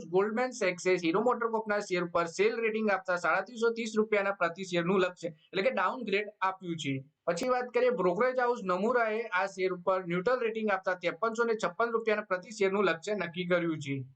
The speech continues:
પછી બ્રોકરેજ હાઉસ મોર્ગન સ્ટેનલીએ હીરો મોટરકોર્પના શેરમાં અંડર-, અંડરવેટ રેટિંગ આપતા છત્રીસો ને આડત્રીસ રૂપિયાનું પ્રતિ શેરનું મૂલ્ય નક્કી કર્યું છે. એટલે કે બે બ્રોકરેજ હાઉસે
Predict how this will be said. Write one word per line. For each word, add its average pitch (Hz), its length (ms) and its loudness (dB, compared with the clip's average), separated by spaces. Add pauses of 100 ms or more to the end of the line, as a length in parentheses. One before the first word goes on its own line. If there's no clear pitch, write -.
પછી 170 180 0
બ્રોકરેજ 226 420 2
હાઉસ 247 200 0
મોર્ગન 185 380 0
સ્ટેનલીએ 214 500 2
હીરો 190 240 0
મોટરકોર્પના 220 520 0
શેરમાં 180 360 0
અંડર-, 214 520 0 (120)
અંડરવેટ 226 520 0
રેટિંગ 202 280 2
આપતા 180 220 0
છત્રીસો 214 460 -2
ને 226 80 0
આડત્રીસ 180 460 -2
રૂપિયાનું 190 380 0
પ્રતિ 175 300 -2
શેરનું 190 320 0
મૂલ્ય 175 220 2
નક્કી 165 280 -4
કર્યું 170 260 0
છે. 143 140 -10 (240)
એટલે 214 140 2
કે 240 80 2
બે 214 200 2
બ્રોકરેજ 220 380 0
હાઉસે 214 440 2